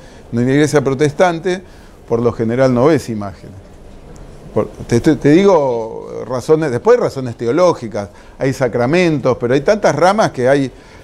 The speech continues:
El anglicanismo es lo más cercano que hay de la Iglesia Católica. Por eso en Inglaterra ustedes van a ver anglo-, anglo-católicos.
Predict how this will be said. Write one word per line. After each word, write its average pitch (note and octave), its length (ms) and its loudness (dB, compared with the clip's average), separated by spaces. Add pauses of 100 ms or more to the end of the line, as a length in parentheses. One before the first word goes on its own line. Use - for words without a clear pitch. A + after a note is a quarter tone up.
(140)
El B2+ 140 2
anglicanismo D3+ 720 0
es E3 40 2
lo C3 100 0
más D#3 200 0
cercano C3+ 460 0
que A2 80 -4
hay A2 80 -2
de G#2+ 100 -4
la A2 80 0
Iglesia A2 380 -2
Católica. G#2 500 -2
Por B2 140 0
eso D3+ 160 0
en D3+ 100 0
Inglaterra D#3+ 520 2
ustedes D3 220 2
van C#3+ 160 4
a C3+ 80 0
ver C#3+ 140 2
anglo-, D3+ 440 2 (540)
anglo-católicos. B2+ 1040 0